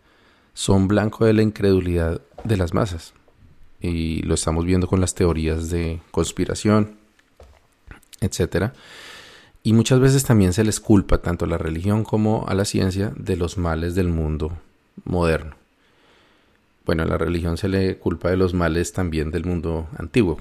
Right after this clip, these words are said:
pero como la ciencia no existía, por lo menos como la conocemos. La cuestión es que con la mayoría de religiones que baja-, basan su cosmogonía en revelaciones divinas, solo hay dos posibilidades. O de verdad existen deidades que puedan comunicarse con el ser humano y revelar la verdad,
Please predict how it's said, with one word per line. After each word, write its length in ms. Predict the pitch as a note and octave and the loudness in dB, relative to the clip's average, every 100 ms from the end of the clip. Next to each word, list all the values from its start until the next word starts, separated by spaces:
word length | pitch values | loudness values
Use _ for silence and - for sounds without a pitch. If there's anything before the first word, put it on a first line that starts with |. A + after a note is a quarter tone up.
| - | -12
pero 160 | - - | -14 -12
como 180 | - F2 | -6 -4
la 120 | D#2+ | -4
ciencia 280 | E2+ E2 F2+ | -4 -2 0
no 80 | F#2+ | 0
existía, 720 | - G2+ - F#2 F2 F2 - - | -2 -4 0 0 2 -2 -6 -10
por 100 | E2+ | -6
lo 40 | |
menos 220 | D#2+ D#2+ | -4 -6
como 160 | - F#2 | -2 -2
la 80 | F2+ | 0
conocemos. 640 | - E2+ D#2 C#2+ D#2+ - - - - - - - - - - - _ _ | -2 -2 -2 -4 -4 -10 -16 -20 -20 -20 -20 -20 -20 -20 -20 -20 _ _
La 120 | A2+ | -2
cuestión 220 | A2 A#2+ | 2 4
es 80 | - | 4
que 180 | - C#3+ | 4 4
con 220 | - B2 | 6 6
la 80 | A2 | 8
mayoría 380 | G2+ F#2 G2 A2+ | 6 6 6 6
de 100 | B2+ | 6
religiones 500 | B2+ G2 F#2 E2 F2 | 2 2 2 2 -2
que 240 | - - F#2+ | -4 2 4
baja-, 420 | F2 F2+ G#2 - | 4 4 0 -2
basan 340 | - F#2+ G#2 G#2+ | 0 2 4 2
su 160 | A2 | 0
cosmogonía 920 | - A2+ G2+ G2 F2+ E2+ E2+ E2+ F#2+ - - | 2 2 4 4 4 2 2 2 0 -4 -2
en 160 | G#2 | -2
revelaciones 720 | - G2 F2+ E2 - F2 F#2 F#2 | 2 4 4 2 0 0 0 0
divinas, 540 | G2+ F2 D#2+ E2 - _ _ _ _ _ _ _ | 0 0 -2 -4 -10 _ _ _ _ _ _ _
solo 300 | - A2+ A2 | 2 6 8
hay 80 | A2 | 8
dos 160 | A2 - | 6 6
posibilidades. 640 | A2 G2 F2+ D2+ - - - | 2 4 2 0 -2 -8 -2
O 160 | G2 F#2+ | 2 4
de 80 | |
verdad 260 | F2 E2+ G2 | 2 2 2
existen 600 | C3 - C#3 C3+ C3+ C3+ - - | 0 -2 -2 -2 -2 -2 -10 -6
deidades 640 | G2+ F#2+ F2 F2 F2 - | 0 0 2 2 2 0
que 160 | - F#2 | -4 -4
puedan 340 | - G2 G#2 | 2 2 4
comunicarse 560 | - G#2+ F#2+ - E2 F#2+ | 2 2 2 2 0 2
con 200 | G#2 G2 | 4 4
el 60 | |
ser 200 | F2 F2 | 4 4
humano 420 | E2+ F2+ F2+ F#2 F#2+ | 4 4 4 4 2
y 60 | |
revelar 440 | F#2 F#2 F2 D#2+ E2 | 2 2 4 2 0
la 140 | F2 | 0
verdad, 400 | F#2 F2 G#2 C3+ | 0 2 0 -2